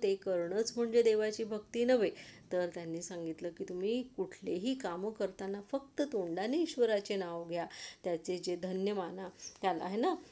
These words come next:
म्हणजे, अ, त्या-, त्याचे धन्यवाद तुम्ही, अ, द्या, तर तेच काय, तर तेच तिथेच तुम्हाला जे आहे ईश्वर दिसतील आणि तीच तुमची खरी ईश्वराची भक्ती असेल.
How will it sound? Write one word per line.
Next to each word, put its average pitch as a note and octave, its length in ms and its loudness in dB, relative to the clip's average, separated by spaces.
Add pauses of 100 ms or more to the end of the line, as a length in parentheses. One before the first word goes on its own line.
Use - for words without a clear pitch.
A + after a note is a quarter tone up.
(140)
म्हणजे, F#3 400 0
अ, F#3 360 2
त्या-, F3+ 280 -2
त्याचे F#3 340 -2
धन्यवाद F#3 580 0 (200)
तुम्ही, G3+ 420 4
अ, F#3+ 460 0
द्या, F3+ 280 -2 (440)
तर A#3 200 4 (320)
तेच C#4 360 2
काय, A3 400 -6 (460)
तर F#3 60 -8 (160)
तेच G#3 260 -2 (100)
तिथेच A#3 440 0
तुम्हाला F3 380 -4
जे F3+ 160 -8
आहे F#3+ 360 0 (300)
ईश्वर G3 440 0
दिसतील F#3 440 -2
आणि F3+ 320 -4
तीच D#4+ 240 4
तुमची B3 380 0
खरी G3+ 260 2
ईश्वराची G#3+ 760 4
भक्ती F3+ 440 -6
असेल. - 340 -4